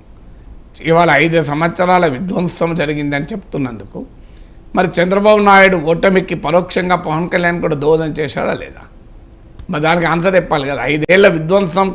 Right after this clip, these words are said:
కారణం చంద్రబాబు నాయుడు రెండు తో-, రెండు వేల పంతొమ్మిదిలో ఎందుకు పవన్ కళ్యాణ్ కలవలేదు అంటే ఆన్సర్ ఏం చెప్తాను? ఐదేళ్ల అనుభవం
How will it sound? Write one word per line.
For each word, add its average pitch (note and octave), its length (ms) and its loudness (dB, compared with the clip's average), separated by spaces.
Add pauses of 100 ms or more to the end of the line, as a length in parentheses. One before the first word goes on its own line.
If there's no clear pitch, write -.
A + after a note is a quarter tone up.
కారణం D#3 440 0 (600)
చంద్రబాబు G#3 300 6
నాయుడు G3 240 4
రెండు F3+ 260 0
తో-, F#3+ 300 0 (800)
రెండు D3 220 0
వేల F#3+ 160 4
పంతొమ్మిదిలో F3 800 0
ఎందుకు G3+ 320 0
పవన్ E3+ 280 -6
కళ్యాణ్ D#3 320 -2
కలవలేదు D3 680 -4 (520)
అంటే F3+ 140 0
ఆన్సర్ E3+ 320 2
ఏం E3 140 0
చెప్తాను? C#3+ 400 -6 (640)
ఐదేళ్ల F#3 320 4
అనుభవం G3 560 6